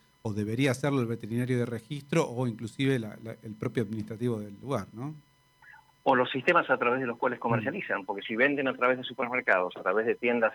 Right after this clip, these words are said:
Speaker 2: identificadas, una vez que vos autorizás el etiquetado y le permitís al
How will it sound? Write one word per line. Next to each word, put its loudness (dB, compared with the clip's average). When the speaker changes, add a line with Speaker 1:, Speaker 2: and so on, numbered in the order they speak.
Speaker 2:
identificadas, 0
una 4
vez 2
que -4
vos -6
autorizás -4
el 2
etiquetado 0
y -8
le 2
permitís -2
al -2